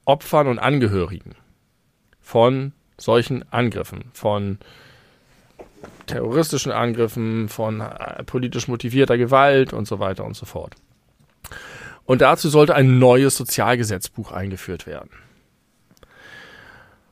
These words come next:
Und jetzt hat Hubertus Heil gesagt, „Prima, eins, zwei, drei, vier, fünf, sechs, sieben, acht, neun, zehn, elf, zwölf. Was kommt danach? Dreizehn. Machen wir das dreizehnte Sozialgesetzbuch, da regeln wir das alles.“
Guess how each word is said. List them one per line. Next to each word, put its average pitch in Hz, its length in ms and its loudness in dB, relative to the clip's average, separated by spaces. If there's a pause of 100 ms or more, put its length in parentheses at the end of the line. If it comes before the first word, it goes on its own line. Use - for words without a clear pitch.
(320)
Und 143 200 2
jetzt 131 240 2
hat 139 120 0
Hubertus 123 460 0
Heil 123 180 4
gesagt, 113 420 -2
„Prima, 180 400 2
eins, 131 120 0
zwei, 131 140 -4
drei, 120 160 -2
vier, 117 120 -10
fünf, 127 160 -8
sechs, 117 160 -4
sieben, 117 140 -4
acht, 110 80 0
neun, 113 120 -2
zehn, 113 120 -6
elf, 104 160 -4
zwölf. 202 320 4 (180)
Was 117 160 -2
kommt 123 220 0
danach? 127 260 4
Dreizehn. 131 760 -2
Machen 113 220 -4
wir 117 60 0
das 104 120 0
dreizehnte 110 440 -2
Sozialgesetzbuch, 139 800 0
da 117 120 -2
regeln 98 280 -4
wir 85 80 -8
das 82 180 -14
alles.“ - 380 -18